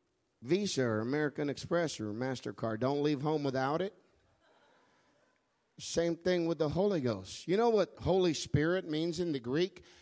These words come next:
Breath of God. It's actually God giving you his breath.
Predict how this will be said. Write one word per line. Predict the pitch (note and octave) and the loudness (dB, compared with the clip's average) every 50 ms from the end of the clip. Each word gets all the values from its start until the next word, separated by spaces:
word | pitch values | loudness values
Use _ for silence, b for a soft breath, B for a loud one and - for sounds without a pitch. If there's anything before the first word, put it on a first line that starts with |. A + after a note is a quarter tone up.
| b b _ | b b _
Breath | A2 A2 C#3+ D#3+ F3 F#3 E3+ - - | -8 -4 -2 0 0 -2 -4 -4 -6
of | D#3+ C3+ C3 B2+ | -6 -6 -6 -6
God. | B2 E3 G3 G#3 F3 A#2+ F#2 - - - _ _ _ _ _ _ _ _ _ _ _ _ _ _ _ _ _ _ _ _ _ _ _ _ _ _ _ _ _ _ _ _ _ _ _ _ _ _ _ - | -4 -2 -2 -2 -4 -8 -10 -14 -18 -20 _ _ _ _ _ _ _ _ _ _ _ _ _ _ _ _ _ _ _ _ _ _ _ _ _ _ _ _ _ _ _ _ _ _ _ _ _ _ _ 0
It's | D3 D3 - - | 0 2 4 4
actually | G3 G#3+ G3 - - E3+ D#3 D3 C#3+ C3+ | 4 4 2 0 0 0 2 2 2 0
God | A#2 A2+ C#3+ E3+ F3+ F3+ D#3+ C#3+ C#3 C#3+ B2+ | 0 0 2 4 4 4 4 2 0 0 0
giving | C#3 D#3+ D#3 D#3+ E3 D#3+ D#3+ | 0 0 2 2 2 2 2
you | D#3 D3+ D3 C#3 | 2 4 4 2
his | B2+ G#2+ C3+ C3 B2+ - G#2 | 2 2 0 0 0 -2 -4
breath. | G2+ F#2+ G2+ D#3 F#3 G#3 E3 A2+ - - - - | -6 -4 -2 0 0 -2 -4 -8 -12 -16 -20 -20